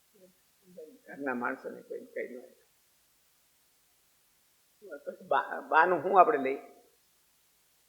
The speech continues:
અત્યારનો જમાનો એવો છે, આ બધા ટચ સ્ક્રીન માંથી હાલ્યા આવે છે, એને કાંઈ બતાવાય નહીં. ટચ સ્ક્રીન માંથી હાલ્યા આવે છે, એને બતાવાય નહીં. એને, એને, એને જેમ કરતા હોય એમ કરવા દેવાનું.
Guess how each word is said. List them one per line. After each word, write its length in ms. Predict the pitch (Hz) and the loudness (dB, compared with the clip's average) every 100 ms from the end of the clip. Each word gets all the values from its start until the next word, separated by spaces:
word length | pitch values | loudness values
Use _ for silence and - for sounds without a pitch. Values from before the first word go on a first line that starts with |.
| _ - | _ -12
અત્યારનો 420 | - 160 156 147 | 0 6 6 4
જમાનો 460 | 127 151 160 147 120 | 0 4 6 6 4
એવો 240 | 123 110 | 0 -2
છે, 120 | - | -6
આ 60 | - | -10
બધા 220 | 120 117 | -8 -8
ટચ 280 | - 160 160 | 2 4 4
સ્ક્રીન 460 | - - 165 147 | 0 -6 -4 -2
માંથી 300 | 127 127 - | -2 -4 -6
હાલ્યા 260 | 110 120 107 | -6 -4 -4
આવે 100 | 107 | -4
છે, 100 | 127 | -6
એને 100 | 127 | -6
કાંઈ 240 | 123 113 | -4 0
બતાવાય 500 | 117 131 135 131 123 | 2 2 4 4 4
નહીં. 140 | 117 - - - - _ _ _ - - - - - - _ - - - - - - - - - - _ - - _ _ - - _ _ - - | 0 -6 -12 -20 -20 _ _ _ -20 -20 -20 -20 -20 -20 _ -14 -12 -12 -16 -20 -20 -20 -20 -20 -20 _ -20 -20 _ _ -20 -20 _ _ -14 0
ટચ 260 | - 170 - | 6 6 4
સ્ક્રીન 500 | - - 160 156 143 | -8 -4 -2 -2 0
માંથી 240 | 143 - | -2 0
હાલ્યા 280 | 131 131 123 | -2 0 -2
આવે 80 | 120 | -4
છે, 100 | - | -6
એને 120 | 135 | 0
બતાવાય 500 | 139 139 156 151 139 | 0 4 6 6 4
નહીં. 160 | 117 | 0
એને, 340 | 101 - - - | -8 -12 -14 -16
એને, 300 | - - - | -18 -16 -14
એને 200 | 131 - - _ _ _ _ _ _ _ _ _ _ _ - 480 - _ _ - 139 | -12 -14 -20 _ _ _ _ _ _ _ _ _ _ _ -16 -16 -18 _ _ -16 2
જેમ 200 | 160 165 | 6 6
કરતા 320 | 160 170 - | 8 6 8
હોય 100 | 156 | 8
એમ 100 | 131 | 8
કરવા 260 | 120 120 107 | 4 -2 -2
દેવાનું. 400 | 98 - - - | -6 -12 -16 -20